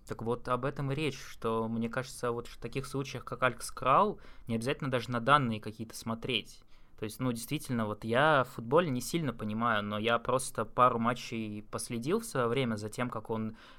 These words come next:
двигается, как он, какие он решения без мяча принимает, какие он решения принимает с мячом, что он вообще в состоянии сделать. И я вот не представляю, как, в принципе, за это можно заплатить деньги. Я не говорю, что за него заплатили сколько там, двенадцать миллионов евро.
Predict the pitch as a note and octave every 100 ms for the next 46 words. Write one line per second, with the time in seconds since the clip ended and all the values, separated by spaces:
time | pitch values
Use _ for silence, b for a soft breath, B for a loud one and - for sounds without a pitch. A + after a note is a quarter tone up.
0 | - A2 A#2 D3 C3 A#2+ - - A#2+ A#2
1 | A2+ - C3 B2 B2 - C3 A#2 A2 B2
2 | B2+ A#2 - A#2 A2+ A2 G#2+ G#2+ - -
3 | A#2 A#2 A2+ B2+ A#2+ A2+ A#2 A#2 A#2 A2+
4 | A#2+ A2+ B2 B2+ A#2+ A#2 A2 B2+ - -
5 | - A2+ A2 A2 A2+ A2 A2 - B B
6 | B G#2 A2 A#2+ C#3+ C#3 C3 B2 - B2
7 | D#3 C3 - - C#3+ D#3+ - A2+ A#2 C3
8 | A#2 B2 A#2+ A2 A2+ A2+ C3+ A2+ A#2 A2
9 | G2+ G#2+ G#2+ A#2 A#2+ C3 - A2 G#2+ G#2
10 | A2+ A2+ A2 A2 A2 A2+ G#2+ - A2 -
11 | G#2 G#2+ G#2+ C3+ - E3 C3 A#2 A2+ -
12 | G#2 A2 C3